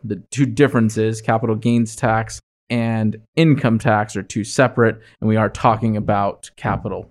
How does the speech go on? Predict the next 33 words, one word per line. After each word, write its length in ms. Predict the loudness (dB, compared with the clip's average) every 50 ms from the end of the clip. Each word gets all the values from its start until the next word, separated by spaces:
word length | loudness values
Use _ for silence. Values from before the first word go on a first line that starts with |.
| _ -8
gains 400 | -6 -6 -6 -8 -10 -12 -14 -14
tax, 460 | -10 -10 -8 -8 -10 -12 -14 -18 -20 -20 _ _ -6
um, 140 | -4 -2 -2
just 200 | -2 -4 -4 -6
to 40 | -8
be 140 | -8 -8 -8
clear 240 | -8 -8 -8 -6
on 160 | -6 -8 -8 -8
that. 300 | -10 -10 -12 -14 -20 -20 _ _ _ 2
But 380 | 4 4 4 4 2 -2 -12 _ _ _ _ _ _ -4
why 380 | -2 2 4 6 6 6 6
is 360 | 4 4 6 4 4 4 0
capital 380 | -4 -2 0 2 4 4 4 4
gains, 220 | 4 4 4 4
I 60 | 4 4
guess 180 | 2 2 2
this 120 | 0 -2 0
is 120 | 0 -2
just 200 | -2 -2 -2 -4
a 40 | -6
question 340 | -2 -2 -2 0 0 0 0
to 60 | 2
you 120 | 4 4 4
guys, 300 | 4 2 2 0 -2 0
why 200 | 4 4 6 6
is 140 | 4 2
capital 360 | 0 0 0 2 2 2 2 2
gains 240 | 2 0 -2 -2
taxed 500 | -4 -2 -2 -2 -2 -4 -10 -16 -10 -4
differently 420 | -2 -2 0 0 -2 -2 0 0 0
than 180 | 0 0 0 0
income 260 | 0 0 -2 -4 -6
tax? 360 | -6 -6 -8 -10 -14 -20 -20